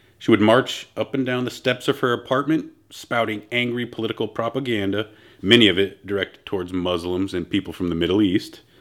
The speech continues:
Uh, she was heard on many occasions saying that she wanted to fight as a guerrilla in Iran, and that we all should be worried about this impending nuclear war that was about to happen. And all of this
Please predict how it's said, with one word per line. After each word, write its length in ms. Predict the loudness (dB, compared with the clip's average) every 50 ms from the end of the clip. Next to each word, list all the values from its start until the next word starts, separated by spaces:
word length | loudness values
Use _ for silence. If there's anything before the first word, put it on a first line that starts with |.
| _ _ _ -20 _ -20 -20 -20 -20 -20 -12 _ -2
Uh, 100 | -2 0
she 120 | 4 4
was 140 | 4 4 4
heard 400 | 4 4 6 6 6 4 2 -2 -14 -18 _ _ _ _ -12
on 260 | -10 -8 -6 0 4
many 220 | 6 8 8 8
occasions 640 | 6 4 0 0 0 0 -2 -4 -6 -8 -10 -12 -16 _ _ _ _ _ _ _ _ _ _
saying 300 | _ -6 -4 -2 -2 -2
that 100 | -4 -6
she 100 | -6 -4
wanted 220 | -4 -4 -4 -4 -6
to 60 | -10
fight 320 | -10 -6 -4 -4 -4 -4
as 180 | -4 -6 -6 -4
a 60 | -6
guerrilla 600 | -4 -4 0 2 4 4 4 4 2 0 -2 -4 -6 -12 -20 -20 -20 -20 _ _ _ _ _
in 140 | -6 -4 -2
Iran, 560 | -2 -2 -2 0 0 0 0 -2 -4 -8 -12 -14 -18 _ _ _ _ _ _ _ _ _ _ _ _ _ _ -12
and 520 | -10 -8 -6 -4 -4 -4 -4 -6 -6 -6
that 160 | -8 -8 -4
we 200 | -2 2 2 4
all 540 | 4 2 2 2 0 0 -2 -2 -4 -6 -8 -12 -20 _
should 320 | -16 -12 -6 -4 -2 0
be 100 | 2 2
worried 240 | 4 6 6 6 4
about 240 | 2 0 -4 -4 -6
this 160 | -6 -8 -6
impending 460 | -8 -8 -6 -4 -4 -2 -2 0 0
nuclear 420 | 0 -2 -2 -2 -4 -4 -2 -2 -2
war 260 | -2 0 0 2 0
that 140 | 0 -2 -4
was 100 | -4 -6
about 280 | -4 -4 -4 -6 -4
to 100 | -4 -4
happen. 460 | -4 -2 -2 -2 -2 -2 -2 -4 -4 -6 _ -20 -20 _ _ _ _ _ _ _ _ _
And 100 | -4 2
all 180 | 4 6 8 8
of 100 | 6 6
this 340 | 4 2 2 0 -4 -16